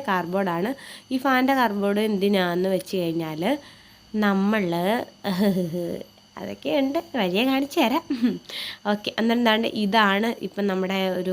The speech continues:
മൊത്തത്തിലുള്ള കോലം എന്ന് പറഞ്ഞ് ഇത് ഇതെല്ലാം ക്ലീൻ ചെയ്യാൻ പോവാണ് കേട്ടോ. അങ്ങനെ ക്ലീൻ ചെയ്ത് ദാണ്ട് എന്തിനാന്ന് മനസ്സിലായില്ലേ? ഫാൻ്റെ കാർഡ്ബോർഡ് ദാ ഇങ്ങനെ വെക്കാനായിട്ടായിരുന്നു കേട്ടോ. ഇതെന്തിനാ ഇങ്ങനെ വെച്ചതെന്ന് വെച്ച് കഴിഞ്ഞാൽ അതൊക്കെ പറഞ്ഞു തരാം മക്കളെ. ഇതാ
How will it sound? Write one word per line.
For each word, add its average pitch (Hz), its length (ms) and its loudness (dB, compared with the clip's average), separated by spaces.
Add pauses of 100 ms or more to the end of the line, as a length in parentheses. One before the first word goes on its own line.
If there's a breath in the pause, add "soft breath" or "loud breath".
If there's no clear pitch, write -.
(120)
മൊത്തത്തിലുള്ള 190 580 0
കോലം 180 300 2
എന്ന് 214 160 2
പറഞ്ഞ് 190 300 2
ഇത് 196 180 -2
ഇതെല്ലാം 226 480 2
ക്ലീൻ 233 280 2
ചെയ്യാൻ 214 220 6
പോവാണ് 180 360 4
കേട്ടോ. 175 160 -4 (240 loud breath)
അങ്ങനെ 247 280 2
ക്ലീൻ 262 320 4
ചെയ്ത് 226 180 2 (100)
ദാണ്ട് 214 220 4 (120)
എന്തിനാന്ന് 233 400 2
മനസ്സിലായില്ലേ? 208 520 2
ഫാൻ്റെ 202 300 2 (160)
കാർഡ്ബോർഡ് 202 460 -2
ദാ 233 60 -2 (100)
ഇങ്ങനെ 226 300 2
വെക്കാനായിട്ടായിരുന്നു 190 760 2
കേട്ടോ. 208 180 0 (500 loud breath)
ഇതെന്തിനാ 302 460 6
ഇങ്ങനെ 247 220 0
വെച്ചതെന്ന് 196 360 -2
വെച്ച് 170 200 -10
കഴിഞ്ഞാൽ 170 340 -6 (280)
അതൊക്കെ 170 260 -12 (100)
പറഞ്ഞു 214 320 -2
തരാം 254 260 0
മക്കളെ. 233 300 -4
ഇതാ - 120 -2